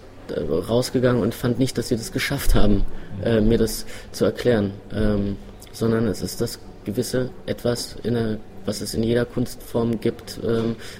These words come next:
was irgendwie magisch ist, aber nicht zu zerlegen, weil sonst kann's ja jeder.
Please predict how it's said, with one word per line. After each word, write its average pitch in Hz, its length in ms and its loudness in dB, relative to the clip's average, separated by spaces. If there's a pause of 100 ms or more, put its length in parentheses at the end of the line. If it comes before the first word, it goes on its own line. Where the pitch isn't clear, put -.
was - 440 0
irgendwie 120 360 2
magisch 110 460 2
ist, - 400 -6
aber 107 240 0
nicht 110 260 0
zu - 120 -6
zerlegen, 107 500 4
weil 101 120 2
sonst 107 260 -2
kann's 110 180 -4
ja 104 80 2
jeder. 95 260 0